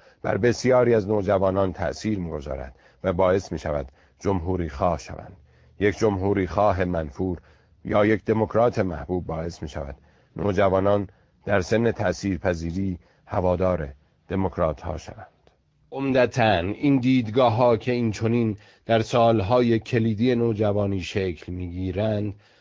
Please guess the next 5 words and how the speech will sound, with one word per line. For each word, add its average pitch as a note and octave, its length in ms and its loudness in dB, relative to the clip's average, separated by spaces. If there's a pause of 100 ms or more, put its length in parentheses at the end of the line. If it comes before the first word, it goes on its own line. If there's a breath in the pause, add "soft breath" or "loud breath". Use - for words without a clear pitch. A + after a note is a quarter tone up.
(140 soft breath)
در F#2+ 140 0
تمام C3 600 2
طول A2 300 0
زندگی F2+ 500 -2
فرد E2 500 -8